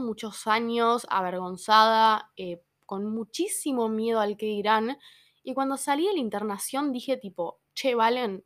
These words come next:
tenés que empezar a vivir la vida que vos querés vivir, porque la vida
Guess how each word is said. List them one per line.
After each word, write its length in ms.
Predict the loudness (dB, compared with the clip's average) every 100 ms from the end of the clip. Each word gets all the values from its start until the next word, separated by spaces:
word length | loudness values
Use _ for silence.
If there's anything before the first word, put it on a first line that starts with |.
| _
tenés 260 | -4 -2
que 80 | 0
empezar 360 | -2 -2 0 2
a 60 |
vivir 300 | 2 2 0
la 180 | 2 2
vida 300 | 2 0 0
que 120 | -4
vos 220 | -4 -4
querés 300 | -4 -8 -6
vivir, 500 | -4 -2 0 0 0 -8 _ _ _ _
porque 260 | -8 -4 0
la 120 | 0
vida 340 | 2 2 0